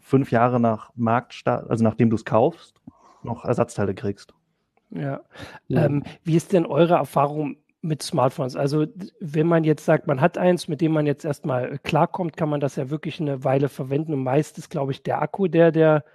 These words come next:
Speaker 2: wo man irgendwann sagt, „Das reicht mir nicht mehr.“ Ähm,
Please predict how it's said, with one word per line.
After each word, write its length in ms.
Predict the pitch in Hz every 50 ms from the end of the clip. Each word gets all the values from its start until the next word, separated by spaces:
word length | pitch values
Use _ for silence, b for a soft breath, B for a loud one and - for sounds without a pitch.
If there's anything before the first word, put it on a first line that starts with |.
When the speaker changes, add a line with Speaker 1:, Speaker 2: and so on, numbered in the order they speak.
| b b b b b _ _
Speaker 2:
wo 100 | - 165
man 180 | 156 151 143 175
irgendwann 420 | 165 147 165 151 143 151 143 143
sagt, 400 | 131 143 143 - - - - - _
„Das 180 | - 147 - -
reicht 300 | 143 143 160 - - -
mir 80 | 185
nicht 220 | 175 190 185 - -
mehr.“ 340 | 180 180 190 196 202 196 B B B B B B B B B _ -
Ähm, 280 | - 160 151 151 151